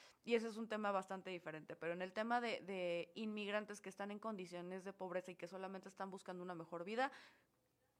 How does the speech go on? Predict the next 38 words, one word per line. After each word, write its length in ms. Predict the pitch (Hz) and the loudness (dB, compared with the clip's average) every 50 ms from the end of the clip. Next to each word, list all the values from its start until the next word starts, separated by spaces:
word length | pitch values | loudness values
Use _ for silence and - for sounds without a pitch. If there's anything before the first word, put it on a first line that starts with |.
| - - _ - - | -20 -20 _ -4 0
creo 160 | 214 202 190 | 0 2 2
que 100 | 202 208 | 2 2
todos 180 | - 208 202 | 2 0 0
podemos 280 | - 185 180 185 180 180 | 4 4 2 2 2 0
ser 140 | 185 - - - | -4 -6 -6 -6
un 140 | 220 214 - | -8 -8 -8
poquito 520 | 208 202 - - _ - - - - 254 233 | -10 -12 -12 -14 _ -18 -6 0 2 4 4
más 160 | 226 220 226 | 4 4 2
empáticos 580 | 220 214 220 202 - 214 196 - 220 247 - | 0 -2 -2 -2 -2 -4 -6 -6 -6 -6 -6
y 40 | 214 | -8
buscar 440 | 180 170 170 - - 196 190 190 190 | -10 -10 -12 -6 2 4 4 4 4
la 100 | 208 202 | 2 -2
forma, 460 | - - 196 202 208 208 208 214 214 214 - - - - | 0 0 0 2 2 2 2 2 0 0 -6 -16 -14 -8
si 180 | - 220 220 | 0 2 4
está 320 | 202 190 - - 247 240 254 | 4 4 6 10 12 12 12
en 80 | 254 | 12
nuestras 380 | 262 254 240 247 233 220 214 220 | 10 8 6 8 6 6 6 6
posibilidades, 680 | - 190 190 - 180 180 180 180 180 180 180 196 226 | 4 0 0 2 2 2 2 4 6 6 6 6 4
porque 240 | - 214 196 - 185 | 2 -2 -6 -4 -4
nadie 140 | 180 175 180 | -2 -2 -4
está 140 | 180 - 196 | -4 -4 -4
obligado 300 | 185 180 170 165 165 165 | -4 0 0 2 2 2
a 20 | 165 | 0
nada, 240 | 156 151 170 202 - - - - - - _ | 2 2 2 0 0 -4 -10 -16 -18 -4 _
pero 200 | 208 202 196 190 | 4 6 6 6
si 100 | 190 202 | 6 2
está 180 | 190 - 233 | 2 2 4
en 60 | 240 262 | 4 4
nuestras 240 | 302 294 311 311 - | 4 2 2 0 0
posibilidades 560 | - 311 - 247 233 226 214 214 220 240 233 | 0 0 0 0 0 0 2 2 2 4 4
ser 120 | 262 247 | 4 4
una 180 | 254 254 247 247 | 4 4 4 4
buena 240 | 247 240 240 240 240 | 6 4 4 4 2
persona 380 | 226 202 202 - 220 220 214 208 | 0 0 0 0 0 0 0 0
y 20 | |
ayudar 340 | 190 185 175 185 190 196 - - | 0 2 4 4 4 2 2 0
en 180 | 196 190 196 | 0 2 4
algo, 380 | 214 240 277 294 330 392 427 427 | 6 6 6 6 6 4 4 2